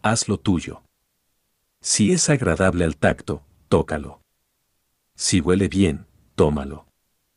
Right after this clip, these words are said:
Si tiene buen sabor, come mucho. Si suena bien, sigue escuchando. El mundo vive de acuerdo con sus sentidos y apetitos. Todos tenemos apetitos.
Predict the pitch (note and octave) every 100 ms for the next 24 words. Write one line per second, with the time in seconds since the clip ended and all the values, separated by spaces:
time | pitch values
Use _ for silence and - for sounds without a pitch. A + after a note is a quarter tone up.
0 | _ _ _ _ - - E2 - F2+ D#2
1 | D2+ E2+ E2 - F2 D#2+ D2+ - _ _
2 | F2 D2+ D2 D#2+ - - - _ _ _
3 | _ _ _ _ _ _ - - F#2+ -
4 | E2+ D#2 F2+ B2 D#2 - _ _ - D3+
5 | D3+ C#3+ - G#2+ - C#2+ C2+ - - _
6 | _ _ _ _ _ _ _ _ A2+ G2
7 | D3+ F#3+ E3+ C#3+ C#3+ C#3 F2 - F#2 E2
8 | E2+ - D2+ F2+ - - - A#2+ B2+ A#2
9 | - G2 G2 - E2+ - C#2+ - - _
10 | _ _ - D3+ D#3+ D3+ C3 B2+ F#2+ F#2
11 | G2 G2 - E2+ - D2 -